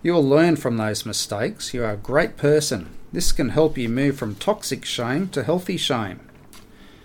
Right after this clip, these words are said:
And bring the shame to a conscious level by recognising where it is located in the body. Feel the feelings and describe the hurt, sadness, revenge and embarrassment,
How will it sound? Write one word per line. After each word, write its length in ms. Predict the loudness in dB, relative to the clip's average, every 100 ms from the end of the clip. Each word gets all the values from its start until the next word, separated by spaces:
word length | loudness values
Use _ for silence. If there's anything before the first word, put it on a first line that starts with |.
| -20 -20 -20 -20 -20 -20 -20 -6 -2
And 140 | 4
bring 200 | 6 6
the 80 | 6
shame 360 | 6 6 6 6
to 120 | 2
a 60 |
conscious 560 | 2 0 2 4 2 2
level 280 | 0 0 0
by 160 | 4
recognising 880 | 4 2 0 -4 -2 0 0 0 2
where 220 | 2 2
it 80 | 2
is 220 | 0 -2
located 580 | 0 -2 -2 -2 -2 -2
in 140 | -2 -2
the 60 |
body. 420 | 0 0 0 -4 -8 -4
Feel 240 | 0 2
the 80 | 2
feelings 640 | 0 0 2 2 2 -2 -6
and 120 | -4
describe 600 | -2 -4 -2 2 2 0
the 120 | -4
hurt, 440 | -2 0 0 -4 -8
sadness, 800 | -2 0 0 0 -2 -2 -8 -6
revenge 500 | 0 2 2 0 -2
and 120 | -2
embarrassment, 760 | -2 0 0 -2 0 -2 -2